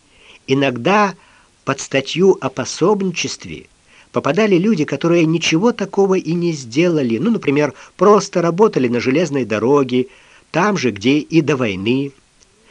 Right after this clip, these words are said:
Нужно же было детей кормить. Я не спорю, насчет полицаев все было правильно. Но вот стричь всех под одну гребенку — это, по-моему, чересчур. Нашу соседку забрали за то, что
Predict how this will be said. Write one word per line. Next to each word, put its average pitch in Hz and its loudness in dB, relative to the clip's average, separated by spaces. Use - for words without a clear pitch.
Нужно 226 2
же 170 0
было 123 0
детей 139 0
кормить. 120 -6
Я 160 0
не 151 -2
спорю, 117 -2
насчет 160 -2
полицаев 135 -2
все - 0
было 165 -2
правильно. 98 -6
Но 113 -4
вот 135 -6
стричь - -2
всех - 0
под 180 -4
одну 160 -2
гребенку — 113 -4
это, 180 -4
по-моему, 107 -6
чересчур. 92 -6
Нашу 165 -2
соседку 139 -2
забрали 131 -2
за 110 -4
то, 156 -2
что - -2